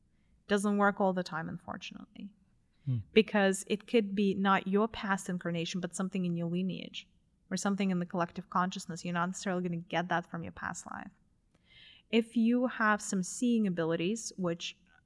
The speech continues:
Speaker 1: are just beginning to awaken on this planet, you would be able to, um,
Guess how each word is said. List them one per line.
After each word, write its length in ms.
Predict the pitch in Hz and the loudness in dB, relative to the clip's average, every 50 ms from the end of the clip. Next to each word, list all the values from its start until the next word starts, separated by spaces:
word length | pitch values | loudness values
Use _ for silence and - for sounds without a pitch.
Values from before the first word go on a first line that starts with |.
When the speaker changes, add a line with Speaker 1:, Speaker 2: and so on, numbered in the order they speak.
| _ _ _ - | _ _ _ 0
Speaker 1:
are 140 | 214 208 208 | 4 4 4
just 400 | 196 180 - 202 196 - - - | 4 2 0 -2 -2 -2 -4 -2
beginning 340 | 214 180 196 196 190 190 190 | -2 0 2 0 0 0 -2
to 120 | - - 190 | -2 -2 -2
awaken 400 | 180 180 175 180 180 - 180 170 | -2 0 -2 -2 -2 -4 -4 -4
on 100 | 165 160 | -4 -4
this 160 | 165 165 - | -6 -8 -10
planet, 460 | - - - - - - - - - _ _ _ _ _ _ _ _ _ _ _ _ _ _ _ _ _ - - - | -8 -8 -8 -6 -6 -6 -6 -8 -10 _ _ _ _ _ _ _ _ _ _ _ _ _ _ _ _ _ -16 -4 -2
you 160 | 214 208 196 | 0 0 2
would 180 | 202 202 190 | 2 0 2
be 140 | 196 220 208 | 2 2 2
able 240 | 208 196 - 190 196 - - - | 2 0 -2 -6 -10 -10 -10 -6
to, 260 | - 156 139 110 - - - - _ _ _ _ _ _ _ _ - _ _ _ _ _ - _ _ _ _ - - | -4 -2 -2 -2 -4 -6 -10 -20 _ _ _ _ _ _ _ _ -20 _ _ _ _ _ -20 _ _ _ _ -2 0
um, 260 | 190 185 180 175 | 2 4 4 2